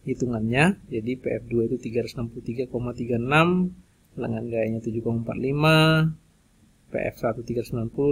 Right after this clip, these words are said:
lengan gayanya satu, B Y sudah kita peroleh dari perhitungan sebelumnya, ya, seratus tiga puluh,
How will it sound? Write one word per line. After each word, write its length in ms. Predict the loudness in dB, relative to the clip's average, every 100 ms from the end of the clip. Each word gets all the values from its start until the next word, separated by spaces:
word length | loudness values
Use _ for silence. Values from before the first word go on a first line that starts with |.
| 2
lengan 140 | 0
gayanya 240 | -2 -2 0
satu, 560 | 0 0 -2 0 0
B 80 | 2 2
Y 240 | 4 2
sudah 160 | 2 -2
kita 240 | -4 -4
peroleh 320 | -2 0 0
dari 240 | 0 0 -2
perhitungan 480 | -4 -6 -4 -2 -4
sebelumnya, 960 | -6 -4 -4 0 2 4 4 4 0 -4 _ _ _ _ _ _
ya, 160 | -6 -4
seratus 400 | -4 -4 -6 -8
tiga 240 | -4 -4
puluh, 640 | -4 0 4 6 8 6